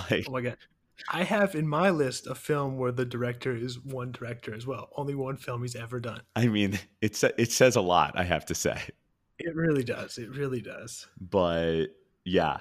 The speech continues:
Speaker 1: anyways, I loved it. I loved this movie as a kid. My brother and I watched it quite a bit. It's also, so yeah, it also has Danny DeVito and Sarah Silverman.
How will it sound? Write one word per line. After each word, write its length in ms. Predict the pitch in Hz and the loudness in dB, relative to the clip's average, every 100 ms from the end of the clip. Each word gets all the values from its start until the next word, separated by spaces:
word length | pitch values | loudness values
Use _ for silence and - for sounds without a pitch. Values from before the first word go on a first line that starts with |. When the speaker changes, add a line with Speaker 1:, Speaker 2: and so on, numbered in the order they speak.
| - - | -10 -4
Speaker 1:
anyways, 500 | 104 110 85 73 76 - | 0 2 2 0 -4 -2
I 100 | 87 | 0
loved 280 | 85 98 104 | 2 2 2
it. 80 | 101 | -2
I 100 | 92 | -2
loved 340 | 82 95 101 | 0 0 0
this 240 | 107 101 - | -2 -6 -4
movie 340 | 85 76 78 | -6 -4 -4
as 120 | 76 | -6
a 40 | 76 | -8
kid. 520 | - 80 76 71 71 _ _ _ _ _ _ _ - 78 | -8 -4 -4 -4 -10 _ _ _ _ _ _ _ -16 -6
My 100 | 82 | -2
brother 280 | 90 90 | 0 2
and 100 | 92 | 0
I 100 | 85 | 0
watched 320 | 78 78 76 78 | 0 -2 -2 -8
it 100 | - | -10
quite 300 | - 82 78 | -4 -2 -2
a 40 | |
bit. 360 | 69 71 69 - | -2 -4 -4 -4
It's 140 | 85 | -2
also, 420 | 90 90 - 90 85 | 0 0 0 0 0
so 140 | - | 0
yeah, 200 | 92 73 | 0 0
it 80 | - | -2
also 360 | 95 95 - 90 | -2 -2 -2 -2
has 560 | 80 80 78 73 73 - | 0 -2 -2 -4 -8 -6
Danny 260 | 90 85 82 | -2 0 -2
DeVito 400 | 76 73 78 76 | -4 -4 -4 -4
and 100 | 73 | -6
Sarah 260 | - 80 73 | -4 -2 -2
Silverman. 800 | - 76 71 73 71 69 69 67 | -2 -4 -4 -8 -8 -10 -12 -14